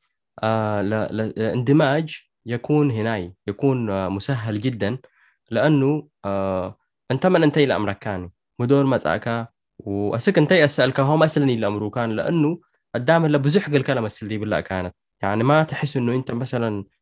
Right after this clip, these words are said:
أنت نوسك إحساس دي بكن ده مثلًا يقبل منا منظورنا على مجتمع، آه، قريب إنك بقى كي يسمعوه من قلوب، لأن أي واحد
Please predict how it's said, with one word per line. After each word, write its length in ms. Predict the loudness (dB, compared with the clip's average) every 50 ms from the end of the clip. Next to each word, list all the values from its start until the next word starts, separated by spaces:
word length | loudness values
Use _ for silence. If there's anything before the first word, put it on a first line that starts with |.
| _ -10
أنت 160 | -8 0 2
نوسك 300 | 4 4 4 2 4 2
إحساس 520 | 0 0 0 -2 -2 0 0 0 0 0 -4
دي 100 | -6 -6
بكن 200 | -2 0 2 2
ده 80 | 4
مثلًا 500 | 2 2 2 0 0 0 0 0 -2 -2
يقبل 320 | -2 -2 -2 -4 -2 -2 -2
منا 500 | -2 -2 -2 -4 -4 -4 -2 -2 -2 -2
منظورنا 500 | -2 -2 -4 -4 -2 -2 -2 0 0 -2
على 140 | 0 -2 -2
مجتمع، 500 | -4 -4 -6 -6 -2 0 0 -2 -2 -4 _ _ _ _ _ _ _ _ _ _ _ _ _ -6
آه، 300 | -4 -2 -2 -2 -2 -2
قريب 340 | 2 4 6 6 8 8
إنك 200 | 8 8 8 6
بقى 160 | 6 6 4 4
كي 180 | 4 4 4 2
يسمعوه 460 | 2 0 -2 -2 0 0 0 0 0
من 200 | -2 -2 -4 -4
قلوب، 280 | -4 -6 -6 -6 -8 -14 _ _ _ _ _ _ _
لأن 220 | 0 2 2 4 4
أي 200 | 4 4 4 4
واحد 500 | 4 4 2 2 0 0 -2 -2 -2